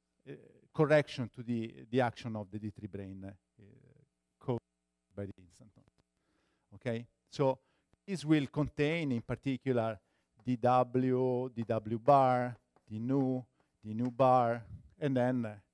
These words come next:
ex-, D A, D theta, D theta bar, D chi,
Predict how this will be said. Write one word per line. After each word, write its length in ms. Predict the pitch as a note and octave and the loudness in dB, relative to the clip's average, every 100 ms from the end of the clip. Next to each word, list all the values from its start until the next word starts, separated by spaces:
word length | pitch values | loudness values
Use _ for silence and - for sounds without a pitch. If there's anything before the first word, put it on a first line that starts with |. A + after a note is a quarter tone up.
| _ _ - | _ _ -20
ex-, 220 | - _ A2+ | -20 _ -6
D 260 | A#2+ A#2 B2 | -4 0 0
A, 480 | C3 C3 C3 C#3 A#2+ F2 - - _ _ | 2 0 -2 -6 -12 -12 -12 -14 _ _
D 120 | G#2 A#2+ | -10 -8
theta, 560 | D3+ C#3 C3+ C3+ C3+ A#2+ _ _ _ | -6 -6 -2 0 0 -4 _ _ _
D 80 | G#2 | -18
theta 300 | - A#2 B2 | -12 -4 -2
bar, 520 | A2+ B2+ B2+ B2 A#2+ A#2 _ _ _ _ | 2 4 6 4 0 -6 _ _ _ _
D 100 | A#2+ | -10
chi, 560 | A#2 C#3 B2+ B2+ A#2 A#2+ | -4 -2 2 2 0 -4